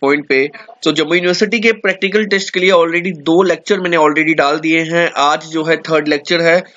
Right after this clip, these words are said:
और आज हम बात करेंगे एमएस PowerPoint की। तो चलिए PowerPoint की शीट जो है सबसे पहले क्रिएट कर लेते हैं। इस तरह से आप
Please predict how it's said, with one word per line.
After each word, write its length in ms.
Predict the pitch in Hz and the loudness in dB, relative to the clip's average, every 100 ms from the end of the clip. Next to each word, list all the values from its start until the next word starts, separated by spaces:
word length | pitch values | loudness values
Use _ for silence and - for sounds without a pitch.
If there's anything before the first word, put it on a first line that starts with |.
| _ - | _ 2
और 120 | 160 | 2
आज 260 | 147 175 214 | 4 0 0
हम 140 | 220 | -2
बात 220 | 208 208 214 | 0 0 0
करेंगे 360 | 220 220 226 | -2 0 0
एमएस 360 | 220 180 185 190 160 | 2 0 -2 -2 0
PowerPoint 580 | 156 180 190 196 202 202 | 0 0 0 0 0 -2
की। 80 | |
तो 80 | 202 | -2
चलिए 320 | 196 170 180 | 0 2 2
PowerPoint 680 | 196 170 160 175 185 185 180 | 2 0 0 0 -2 -4 -4
की 120 | 202 | -4
शीट 400 | 202 - 196 214 | -2 0 0 2
जो 180 | 202 185 | 2 4
है 100 | 180 | 2
सबसे 200 | 175 170 | 0 -2
पहले 180 | 165 175 | 0 0
क्रिएट 340 | 175 156 160 | 0 0 0
कर 140 | 165 156 | 0 0
लेते 240 | 151 156 | 0 0
हैं। 160 | 160 185 - - - | -2 -4 -10 -10 -2
इस 160 | 190 | 0
तरह 240 | 214 214 226 | 2 0 0
से 120 | 226 | 0
आप 280 | 208 214 | 0 0